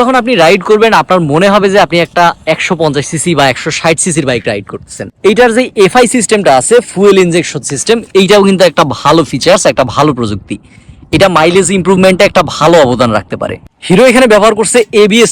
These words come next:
টেকনোলজি। আমরা জানি এবিএস এর মাধ্যমে একটা ভালো ব্রেকিং পাওয়া যায়।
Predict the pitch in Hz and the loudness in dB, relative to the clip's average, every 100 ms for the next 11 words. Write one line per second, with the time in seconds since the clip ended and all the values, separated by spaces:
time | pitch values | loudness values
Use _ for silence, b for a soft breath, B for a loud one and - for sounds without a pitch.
0 | - 127 139 135 135 285 427 _ _ _ | -2 -2 0 0 0 -4 -4 _ _ _
1 | - 165 190 208 220 226 214 170 208 214 | -4 0 2 2 2 2 2 2 2 2
2 | 233 185 151 151 190 196 196 - 170 170 | 2 2 0 0 2 2 -2 -6 -4 -4
3 | - - 160 196 196 117 - 180 - 202 | -4 -2 0 2 2 0 0 0 0 0
4 | 180 - - - 147 139 123 95 | 0 -6 -20 -2 2 2 0 -4